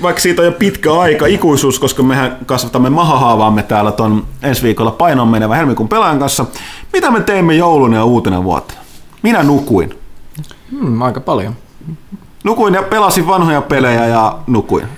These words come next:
Speaker 2: Joo, mulla oli suunnitelmista, että mä olisin pelannut, äh, Nathan Drake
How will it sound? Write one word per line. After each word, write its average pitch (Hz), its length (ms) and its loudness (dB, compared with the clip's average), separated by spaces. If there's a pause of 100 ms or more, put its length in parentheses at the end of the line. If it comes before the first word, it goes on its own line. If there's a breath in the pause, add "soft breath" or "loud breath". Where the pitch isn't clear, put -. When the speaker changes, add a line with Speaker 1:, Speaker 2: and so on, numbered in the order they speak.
(180)
Speaker 2:
Joo, 208 60 0
mulla 220 180 2
oli 196 100 2
suunnitelmista, 147 600 0
että 135 60 -6
mä 127 40 0
olisin 131 160 -2
pelannut, 131 500 -2 (720 loud breath)
äh, 123 140 -2
Nathan 160 380 0
Drake 156 360 0